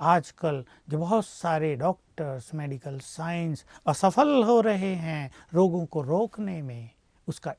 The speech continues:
एक बड़ा कारण काम वासना है। काम वासना की अति मनुष्य की संपूर्ण शक्तियों को नष्ट कर देती है, उसकी मन की शक्ति को भी समाप्त कर देती है, उसको बुद्धि को मलिन कर देती है,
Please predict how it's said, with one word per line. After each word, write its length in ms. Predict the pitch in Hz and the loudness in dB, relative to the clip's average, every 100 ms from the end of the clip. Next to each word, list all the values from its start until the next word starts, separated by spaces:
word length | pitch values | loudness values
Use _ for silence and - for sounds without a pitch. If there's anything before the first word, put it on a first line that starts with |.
| - | -2
एक 280 | 202 196 165 | 0 0 -2
बड़ा 240 | 156 127 | -8 -8
कारण 440 | 113 127 113 113 107 - | -8 -10 -10 -12 -14 -12
काम 280 | 117 107 104 | -12 -12 -14
वासना 400 | 101 - - 196 | -18 -18 -14 -12
है। 400 | 170 117 107 _ _ _ _ - - - | -10 -12 -18 _ _ _ _ -20 -14 2
काम 240 | 247 240 | 4 4
वासना 480 | 214 185 - 196 170 | 4 0 -2 -2 -2
की 220 | - 240 - | -6 -6 0
अति 440 | 208 - 185 127 _ _ 185 | 0 2 0 -2 _ _ 2
मनुष्य 300 | 220 208 - | 2 2 -4
की 100 | 202 | -6
संपूर्ण 520 | - 170 226 294 359 | -2 -2 2 2 2
शक्तियों 600 | 220 196 - - 175 147 | -2 -4 -8 -10 -8 -8
को 140 | 135 143 | -8 -6
नष्ट 360 | 180 170 - | -6 -6 -10
कर 120 | - | -10
देती 440 | 139 131 120 147 127 | -8 -10 -12 -12 -12
है, 220 | 117 117 - - | -12 -16 -20 -8
उसकी 240 | 202 - 165 | -8 -4 0
मन 280 | 160 254 | 4 4
की 180 | 262 220 | 4 -2
शक्ति 400 | - 180 - 190 | -4 -10 -8 -8
को 200 | 165 165 | -8 -10
भी 140 | 135 127 | -8 -10
समाप्त 500 | - 185 247 240 - | -8 -2 -2 -2 -6
कर 200 | 185 156 | -8 -6
देती 420 | 143 139 147 143 | -8 -10 -10 -10
है, 260 | 127 123 - - 220 | -10 -10 -16 -10 -8
उसको 260 | - 185 | -6 -4
बुद्धि 400 | 156 156 156 208 | -2 -2 0 0
को 160 | - 180 | 2 -2
मलिन 580 | 151 143 165 269 311 240 | 0 -2 0 2 2 -2
कर 240 | - 165 | -4 -6
देती 400 | 139 143 - 151 | -6 -8 -8 -8
है, 260 | 123 120 | -6 -8